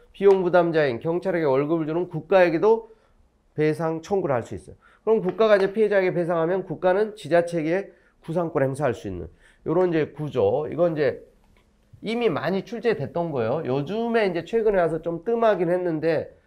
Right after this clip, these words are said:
기본적인 이제 기출문제로서 꼭 알아야 되는 판례죠, 이것도. 자, 그다음에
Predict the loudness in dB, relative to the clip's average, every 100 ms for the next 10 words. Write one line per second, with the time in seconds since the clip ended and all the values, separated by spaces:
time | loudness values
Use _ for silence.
0 | -20 _ _ _ -2 4 6 6 4 4
1 | 2 0 -2 -4 0 2 2 2 0 0
2 | 2 4 4 2 -2 -2 -2 -2 -2 -2
3 | -2 -6 -6 -6 -4 -6 -8 -12 -18 _
4 | -20 _ _ _ _ _ _ _ _ _
5 | 4 6 6 6 6 6 6 2